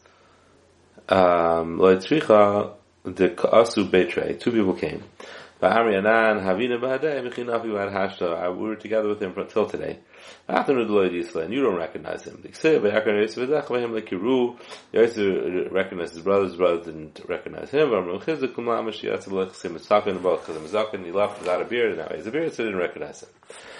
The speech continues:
So Gemara says, okay, so what do we have now? We have the case here, which we think maybe what Rav talking about, that you don't have to get divorced,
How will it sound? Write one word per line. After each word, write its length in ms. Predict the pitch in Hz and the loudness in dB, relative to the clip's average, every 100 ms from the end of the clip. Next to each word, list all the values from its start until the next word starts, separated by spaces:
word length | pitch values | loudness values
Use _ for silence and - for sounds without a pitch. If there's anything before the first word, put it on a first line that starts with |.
| - - | -20 -16
So 120 | - 143 | 4 8
Gemara 160 | 147 | 8
says, 200 | 143 131 | 6 2
okay, 300 | 160 123 110 | 2 2 0
so 120 | - | 0
what 80 | 123 | -2
do 60 | 123 | 0
we 120 | 120 | 2
have 180 | 110 90 | 2 0
now? 220 | 82 82 | -2 -2
We 140 | 90 | -2
have 260 | 95 98 92 - - | -2 0 -2 -6 -14
the 180 | 98 95 | -8 -8
case 460 | - 123 113 107 | -4 0 0 -2
here, 260 | - 131 101 | -2 0 0
which 220 | 95 90 | -2 -6
we 60 | - | -8
think 160 | 95 | -6
maybe 260 | 87 85 82 | -4 -6 -4
what 240 | 85 82 | -4 -2
Rav 300 | 87 87 82 | 0 0 0
talking 280 | - 92 - | -6 -8 -8
about, 160 | 82 80 | -6 -6
that 100 | 82 | -4
you 60 | 85 | -4
don't 160 | 90 | -4
have 160 | 85 - | -4 -8
to 60 | 80 | -8
get 200 | 80 98 | -8 -6
divorced, 420 | 123 127 98 | 0 2 2